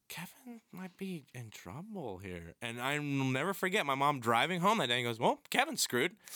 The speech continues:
<laughs> "Do you know where he was?" And I was like, "No." And he goes, "I know exactly where he was." And I was like, "Mom, come on.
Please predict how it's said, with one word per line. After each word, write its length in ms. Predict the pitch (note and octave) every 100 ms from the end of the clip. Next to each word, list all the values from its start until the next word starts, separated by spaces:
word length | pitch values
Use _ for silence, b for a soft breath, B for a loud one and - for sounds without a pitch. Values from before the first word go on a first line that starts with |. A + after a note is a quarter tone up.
| -
<laughs> 80 | D4 - - B3+ - C4+ B3+ C#4+ E4+ C#4 F#4+ - - - - - - - - - A4+ F#4 _ B -
"Do 80 |
you 60 | E3+
know 100 | F#3
where 120 | F3
he 160 | C3+ F3
was?" 460 | A#3 F4+ F4 - -
And 100 | D3
I 80 | E3
was 120 | D3
like, 260 | C#3+ B2
"No." 140 | C3 G#3
And 100 | E3
he 60 |
goes, 200 | B2+ A2 G2+
"I 120 | A2+
know 160 | A3 F3+
exactly 440 | - C3+ A#3+ C#4+
where 120 | D3
he 80 | B2+
was." 200 | A2 G#2+
And 80 | A2
I 40 | B2+
was 100 | A#2+
like, 120 | G#2
"Mom, 300 | C#3 B2+ A2
come 160 | C#3
on. 220 | A2+ F#2+